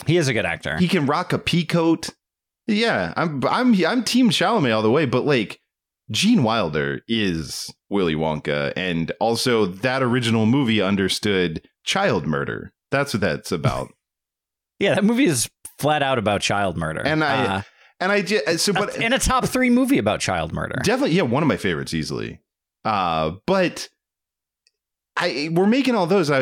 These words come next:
Speaker 2: I say that to say, like, the, you know, A Christmas Carol, which we've made a million versions of, but the prequel to that, that's about Marley, that would be sick.
Speaker 1: Like, just to find out just how, cr-,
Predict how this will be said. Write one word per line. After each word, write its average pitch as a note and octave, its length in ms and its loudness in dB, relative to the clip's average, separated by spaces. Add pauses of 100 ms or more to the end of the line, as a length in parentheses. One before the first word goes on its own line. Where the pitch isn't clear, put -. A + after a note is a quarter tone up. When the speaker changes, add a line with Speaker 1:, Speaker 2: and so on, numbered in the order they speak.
(140)
Speaker 2:
I C3 80 2
say F3+ 160 0
that E3+ 160 0
to C#3 100 0
say, G#3 240 0
like, A2+ 420 0 (300)
the, A#2 500 2
you G2+ 280 -2
know, E2+ 340 0 (140)
A G2+ 100 -2
Christmas - 460 -2
Carol, F2+ 240 0
which F#2 160 0
we've F#2 240 -2
made G2 160 -2
a E2+ 80 0
million F2+ 400 0
versions D#2 360 -4
of, C#2+ 380 -4
but A2 200 -2
the G#2 100 -2
prequel G3+ 500 -2
to A2+ 120 0
that, A#2 260 -2
that's F2 180 -4
about E2+ 460 -4
Marley, C#2+ 720 -4 (680)
that D3 140 -4
would C#3+ 80 -4
be - 100 -8
sick. - 560 -6 (600)
Speaker 1:
Like, E3 160 -2
just C#4+ 220 -2
to F#4+ 60 0
find C4 220 0
out F#3+ 120 0
just - 400 -2
how, C3+ 180 0
cr-, - 180 -12